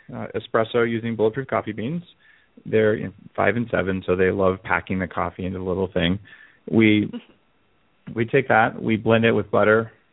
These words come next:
and the X C T or Brain Octane. And if I'm making it for them, I'll put in some collagen. And yeah, I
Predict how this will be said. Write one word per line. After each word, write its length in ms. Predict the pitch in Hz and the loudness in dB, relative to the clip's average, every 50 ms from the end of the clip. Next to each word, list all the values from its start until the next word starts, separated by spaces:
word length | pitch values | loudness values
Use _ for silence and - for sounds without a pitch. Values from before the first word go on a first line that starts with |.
| - - - | -20 -18 -14
and 380 | 113 113 110 104 107 104 98 - - - - | -10 -8 -8 -6 -6 -8 -8 -10 -12 -18 -14
the 280 | 98 113 117 113 - | -12 -6 -6 -4 -4
X 140 | 110 104 - - - | -4 -6 -8 -4 -4
C 80 | 117 | -4
T 260 | 104 - - 117 113 | -4 0 0 2 4
or 140 | 117 113 101 | 6 4 4
Brain 180 | 107 98 98 101 | 6 4 4 6
Octane. 520 | 95 95 95 - - 104 101 107 117 113 _ _ _ _ _ _ _ _ _ _ - | 4 2 2 0 -2 -2 -2 -2 -6 -10 _ _ _ _ _ _ _ _ _ _ -10
And 420 | - 110 104 101 101 101 101 98 98 - - - | -6 -4 -2 -2 -2 -4 -6 -8 -10 -14 -14 -8
if 120 | 107 110 - | -8 -2 0
I'm 120 | 110 107 107 | 0 2 2
making 300 | 107 107 - - 107 107 | 0 -2 -2 -4 -4 -4
it 100 | 110 - | -4 -4
for 100 | - 113 | -4 -2
them, 400 | 104 110 104 101 101 120 127 - _ _ _ _ _ - | 2 2 2 2 2 -2 -6 -8 _ _ _ _ _ -4
I'll 100 | - 101 | -4 -4
put 160 | - 117 110 107 | 0 0 2 2
in 160 | 107 104 101 - | 2 0 -2 -6
some 100 | - - | -10 -4
collagen. 520 | - 110 101 98 95 101 117 139 156 147 - _ _ _ _ _ - - | 0 2 2 2 0 -2 -4 -6 -6 -8 -10 _ _ _ _ _ -8 -2
And 100 | 110 117 | 0 2
yeah, 120 | 123 117 | 4 4
I 120 | 113 110 | 2 2